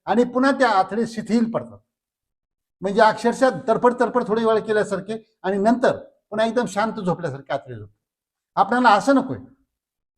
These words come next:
आपल्याला सतत हालचाल चालू पाहिजे आतड्यांची, अन्न पुढं ढकलण्याची प्रक्रिया. त्यासाठी हे अशी उत्तेजक जे असतात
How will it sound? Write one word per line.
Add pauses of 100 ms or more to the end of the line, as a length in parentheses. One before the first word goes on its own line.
(680)
आपल्याला
सतत (400)
हालचाल
चालू
पाहिजे
आतड्यांची,
अन्न
पुढं
ढकलण्याची
प्रक्रिया. (400)
त्यासाठी
हे
अशी
उत्तेजक
जे
असतात